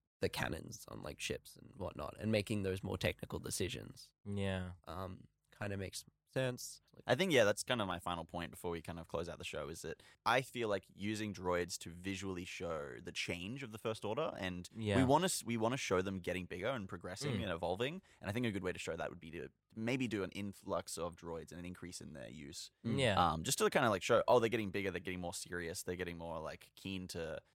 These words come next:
Speaker 3: fight people <laughs> and be,
Speaker 2: Yeah.
Speaker 3: like, a serious threat. I could,
Speaker 1: We
Speaker 3: yeah.
Speaker 1: can also just show this in, like, their general armaments as well, like, what
Speaker 3: Yeah.
Speaker 1: weapons they choose to
Speaker 3: True,
Speaker 1: use.
Speaker 3: true. But I feel like droid is, is a,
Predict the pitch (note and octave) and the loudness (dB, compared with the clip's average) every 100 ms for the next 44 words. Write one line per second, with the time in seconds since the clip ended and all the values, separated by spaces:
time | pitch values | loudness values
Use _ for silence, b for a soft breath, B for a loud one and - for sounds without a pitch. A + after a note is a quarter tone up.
0 | _ - F#2 F2 - F#2 - - D#2+ F#2+ | _ 2 2 2 -4 -16 -8 -6 -2 0
1 | B2 G#2 A#2+ A2 F#2+ F#2 - G2 E2 E2 | 2 2 4 4 4 2 -2 -2 -2 -4
2 | - D#2+ - F2+ F2 - D3 F#3 F3+ C#4 | -4 -4 -2 -6 -8 4 6 6 2 0
3 | C4+ A#3 - G#2+ G#2 - F#2+ F#2 F2 - | 0 4 8 10 8 0 -2 -2 -2 0
4 | F2+ - F2+ E2 D#2 - E2 F2 C#2+ G#1+ | 0 2 2 0 -2 0 0 -4 -8 -12
5 | - - - D#2 - - - F#2+ C3 G#2 | -16 -12 -8 -6 -8 -14 -10 -2 2 4
6 | F2 - F2 - - - - - F3+ A2+ | 2 0 -10 -14 -14 -14 -12 4 6 6
7 | - D3+ A#2+ G2 A#2+ B2 F#3 A#3 B3 A#2 | 6 8 8 10 8 8 6 6 6 6
8 | - G#2 G#2 G2 F#2 F#2 - - F#2+ F2+ | 2 6 8 6 2 0 -2 -2 -2 0
9 | F2 D2+ D2 A1+ | 0 0 -2 -4